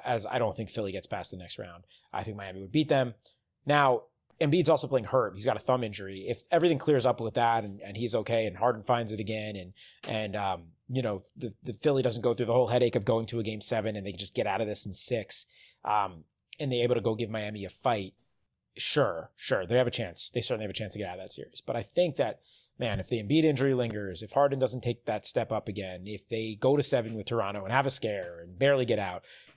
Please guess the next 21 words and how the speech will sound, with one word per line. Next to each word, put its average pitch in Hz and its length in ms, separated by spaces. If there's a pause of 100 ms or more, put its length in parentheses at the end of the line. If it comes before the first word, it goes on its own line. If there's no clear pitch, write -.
(260)
I, 160 260
it's 147 100
just 143 100
hard 151 220
for 139 100
me 131 80
to 113 80
see 120 160
them 104 220
then 104 160
going 101 260
into 98 140
Miami 95 400
and, 95 340
and 101 140
winning 95 260
that 90 220
series 92 380
as 95 140
well. 82 240
So - 280